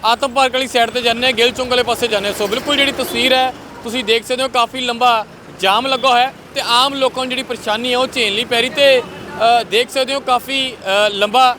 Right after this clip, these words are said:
ਜਾਮ ਲੱਗਿਆ ਹੈ, ਲੰਬੀਆਂ ਲੰਬੀਆਂ ਕਤਾਰਾਂ ਨੇ ਤੇ ਆਮ ਲੋਕਾਂ ਨੂੰ ਜਿਹੜੀ ਕਾਫੀ ਪਰੇਸ਼ਾਨੀ ਝੇਲਣੀ ਪੈ ਰਹੀ ਹੈ। ਤੇ ਜਿੱਥੇ ਦੋ ਤੋਂ ਪੰਜ ਮਿੰਟ ਦਾ ਰਸਤਾ ਹੈ, ਉੱਥੇ ਹੀ ਆਮ ਲੋਕਾਂ ਨੂੰ ਅੱਧਾ ਅੱਧਾ ਘੰਟਾ, ਪੌਣਾ ਪੌਣਾ ਘੰਟਾ ਖੜਨਾ ਪੈਂਦਾ ਹੈ।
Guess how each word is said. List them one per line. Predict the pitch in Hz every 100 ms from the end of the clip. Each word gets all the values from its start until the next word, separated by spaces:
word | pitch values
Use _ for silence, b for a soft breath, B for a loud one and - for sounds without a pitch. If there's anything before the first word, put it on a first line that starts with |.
| - - -
ਜਾਮ | 180 196 254
ਲੱਗਿਆ | 247 240
ਹੈ, | 262 -
ਲੰਬੀਆਂ | 185 208 233 254
ਲੰਬੀਆਂ | 247 247
ਕਤਾਰਾਂ | 240 226 208 247
ਨੇ | 247 269 - - -
ਤੇ | 247 214
ਆਮ | 214 233
ਲੋਕਾਂ | 247 233 247
ਨੂੰ | 247
ਜਿਹੜੀ | 240
ਕਾਫੀ | 247 233 220
ਪਰੇਸ਼ਾਨੀ | 226 240 208 202 247
ਝੇਲਣੀ | 254 233 226
ਪੈ | 240 233
ਰਹੀ | 240
ਹੈ। | 269 - - - 254
ਤੇ | 262
ਜਿੱਥੇ | 254 233 - 277 277
ਦੋ | 233 240
ਤੋਂ | 254
ਪੰਜ | 254 226 233
ਮਿੰਟ | 240
ਦਾ | 240 262
ਰਸਤਾ | 240 -
ਹੈ, | 240 254
ਉੱਥੇ | 254 - 269
ਹੀ | 262 254 - - -
ਆਮ | 214 226 254
ਲੋਕਾਂ | 247 226 247
ਨੂੰ | 254 254 240
ਅੱਧਾ | 220
ਅੱਧਾ | 220 269
ਘੰਟਾ, | 254 233 240
ਪੌਣਾ | 247 240
ਪੌਣਾ | 233 247
ਘੰਟਾ | 247 214 220
ਖੜਨਾ | 226 240 254
ਪੈਂਦਾ | 226 185
ਹੈ। | 156